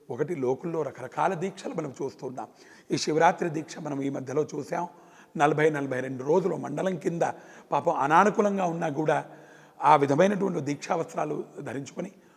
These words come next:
పొద్దున్నుంచి సాయంత్రం వరకు ఒక నిత్యం బహుశా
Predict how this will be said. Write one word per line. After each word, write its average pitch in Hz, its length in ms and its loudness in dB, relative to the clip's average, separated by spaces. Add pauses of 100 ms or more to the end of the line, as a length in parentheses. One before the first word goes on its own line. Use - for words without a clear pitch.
(340)
పొద్దున్నుంచి 170 480 2
సాయంత్రం 151 520 -4
వరకు 156 400 -2 (420)
ఒక 147 160 0 (520)
నిత్యం 175 440 0
బహుశా 151 460 2